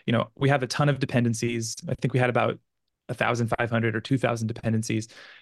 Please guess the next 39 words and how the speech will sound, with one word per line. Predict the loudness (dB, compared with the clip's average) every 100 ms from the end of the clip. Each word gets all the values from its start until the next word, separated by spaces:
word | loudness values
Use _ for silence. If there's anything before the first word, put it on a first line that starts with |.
| -6
And, | 0 2 2 0 -2 -4
uh, | 0 0 2
you | 4
know, | 6
we | 6
wanted | 8 6 6
to | 4 2 -2 _ _ _ _ _ 0
know | 6 8 8
whether | 6 6
these | 2 2
things | -2 0
were | 0
safe | 2 0
or | 0
not. | -2 -4 _ _ _ _ -2
And | 2 4 4 2 -2 _ _ -18 -10 4
we | 6
started | 8 6 4
asking | 2 0 0
around | 2 2 0 -4
to | -8
different | -8 -2
companies, | -2 -2 -4
like, | -4
"H-, | -6 -8
how | -2 0
do | 2
you | 2 4 4 2 -2 -4 -2
vet | 2 2 2
your | 2 2
open | 2 0
source | 0 -2 -2
dependencies | -4 0 0 0 -2 -4 -6 2
to | 4
ensure | 4 4 2 2
that | 2
they | 2
don't | 2 2
have, | 0 0 0